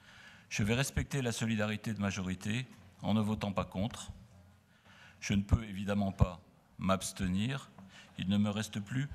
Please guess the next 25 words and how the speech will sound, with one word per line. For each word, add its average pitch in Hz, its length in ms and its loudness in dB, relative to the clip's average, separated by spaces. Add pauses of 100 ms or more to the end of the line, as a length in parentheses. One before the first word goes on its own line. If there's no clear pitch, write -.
(340)
qu'à 120 120 0
ne 120 100 2
pas 107 180 0
voter. 90 400 -6 (1400)
Je 113 200 4
nous 139 160 0
souhaite - 400 0
collectivement 131 840 2 (540)
que 127 140 2
ce - 120 0
vote 147 300 0
ne 135 80 0
soit 123 220 2
qu'un 135 200 0
instant 131 360 2
sans 113 180 2
lendemain. 113 540 2 (1500)
J'espère 147 500 0
qu'il 120 160 0
n'apparaîtra 127 640 2
pas 107 280 0
un 135 120 2
peu 135 140 -2
plus 110 220 2
tard 107 440 -4